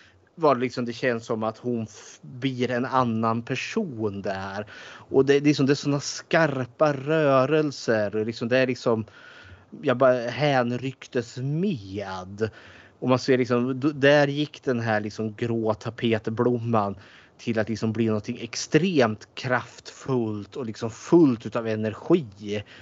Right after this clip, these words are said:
Eh, och sen när hon liksom slutar dansa, där är hon ju tillbaka i det här liksom lilla musiga. "Nej, inte lilla jag, bi, bi, bi, bi, bi, bi."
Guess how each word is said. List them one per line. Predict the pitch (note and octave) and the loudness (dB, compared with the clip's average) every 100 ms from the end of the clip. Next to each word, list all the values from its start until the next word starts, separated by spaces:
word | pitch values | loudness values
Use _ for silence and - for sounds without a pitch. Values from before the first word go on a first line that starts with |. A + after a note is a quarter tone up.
| - - - - | -20 -20 -20 -6
Eh, | C3 A#2 A2 G#2+ G#2+ G#2+ A2+ G#2+ | 0 2 4 4 4 4 0 -2
och | C#2 - F3 | -6 -4 -2
sen | - D3 D3+ | 2 4 4
när | D3 | 2
hon | C#3+ | 2
liksom | C3 A2+ | -2 -4
slutar | A#2 C3 A#2+ E3 | -6 -4 -2 0
dansa, | D#3 C3+ G#2+ G2+ A2+ | 2 2 0 -8 -8
där | B2 | -6
är | |
hon | C#3+ C#3+ | -4 -4
ju | C3+ | -6
tillbaka | D3 F#3 D#3 - A2+ | -6 -4 -4 -4 -6
i | |
det | G2 | -4
här | G2 F#2 | -6 -10
liksom | E2+ F#2 G#2+ | -12 -12 -8
lilla | A2 C3+ | -6 -4
musiga. | D3+ G#2 F#2 - F#2+ F#2+ F#2+ | -4 -4 -8 -12 -10 -10 -8
"Nej, | C3 A#3+ B3 A#3+ A#3 G#3+ G3+ G3+ G3+ | -4 0 4 4 6 6 6 6 4
inte | F3 - | 2 0
lilla | G3 G3+ | 2 4
jag, | C3 G#2+ A#2 | 4 4 2
bi, | E3+ | 2
bi, | G#3 | 0
bi, | G3 | 0
bi, | F3 A2+ | 2 2
bi, | A2+ | 2
bi." | A2 G#2 | 0 0